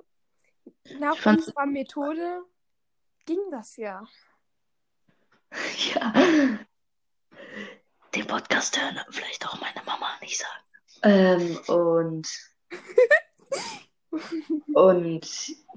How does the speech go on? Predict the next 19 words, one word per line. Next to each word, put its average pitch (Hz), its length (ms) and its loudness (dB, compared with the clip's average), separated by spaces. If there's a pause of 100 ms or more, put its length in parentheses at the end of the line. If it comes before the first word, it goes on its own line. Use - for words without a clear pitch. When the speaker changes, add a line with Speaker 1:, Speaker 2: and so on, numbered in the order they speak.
(100)
Speaker 2:
ja, 165 560 4
nächste 247 300 0
Woche 208 180 8
schreiben 175 320 4
wir 170 80 0
eine 160 120 0
Physik-, - 680 -2 (500)
also 202 280 2
wahrscheinlich 214 760 4
eine 151 100 -4
Physikarbeit. 151 680 -2
Wir 175 120 6
wissen 190 220 4
es - 120 -8
noch 156 100 0
nicht. 175 400 -4 (680)
Und 185 680 4 (240)
eine 185 140 4
Musikarbeit. 170 840 6